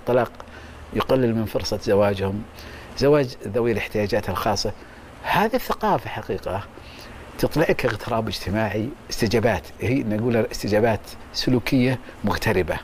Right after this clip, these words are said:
يطلع لك ناس أمام هال-، المعوقات هذه يتنازل، يتنازل، يتنازل عن شروطه ومتطلباته واحتياجاته بالزواج.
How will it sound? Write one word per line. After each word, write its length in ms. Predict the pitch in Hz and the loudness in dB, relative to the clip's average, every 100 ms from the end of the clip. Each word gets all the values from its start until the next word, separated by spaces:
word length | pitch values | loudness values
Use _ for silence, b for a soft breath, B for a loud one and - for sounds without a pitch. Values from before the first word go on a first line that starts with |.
| - B B B B B - | -10 B B B B B -6
يطلع 320 | - 143 170 190 | -2 2 2 2
لك 220 | 185 - | 0 0
ناس 480 | 160 165 180 - - - - - - - - | 0 2 2 0 -4 -10 -18 -18 -18 -4 0
أمام 280 | 143 170 | 2 4
هال-، 380 | 151 135 143 147 | 2 2 0 2
المعوقات 640 | 117 135 131 - 135 - | 2 2 0 0 0 2
هذه 380 | - 107 104 147 - B B - | 2 2 2 0 -2 B B -4
يتنازل، 500 | - 135 123 98 - - - - - - - - - - - | 2 4 4 0 -6 -14 -18 -20 -20 -20 -20 -20 -20 -20 -6
يتنازل، 560 | 113 143 123 92 104 127 - - | 2 4 4 2 -2 -4 -10 -14
يتنازل 280 | - 123 107 | -4 0 2
عن 80 | 107 | 0
شروطه 420 | - 131 131 147 | 0 2 2 0
ومتطلباته 800 | 117 110 110 113 117 120 110 104 | -2 -2 0 4 4 4 2 -2
واحتياجاته 520 | - 117 107 107 90 | 2 2 4 0 -2
بالزواج. 560 | 92 101 98 120 180 | -2 0 4 4 2